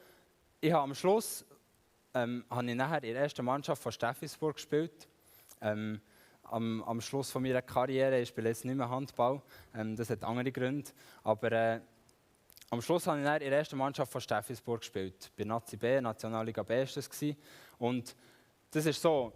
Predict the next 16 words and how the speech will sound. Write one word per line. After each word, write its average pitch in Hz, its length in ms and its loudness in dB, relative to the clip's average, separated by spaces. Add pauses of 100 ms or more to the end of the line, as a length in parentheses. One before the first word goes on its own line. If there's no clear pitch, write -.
(100)
wenn 131 240 4
man 135 180 0 (240)
dort 165 260 4
in 160 80 -6
die 147 80 0
Mannschaft 185 480 4
kommt, - 540 0 (720)
der, 143 500 4 (2000)
wenn 123 120 -4
man 123 60 0
dort 131 200 0
herkommt, 175 680 0 (640)
bekommt 135 300 0
man 131 100 0
vom 123 240 -2
Trainer, 180 440 4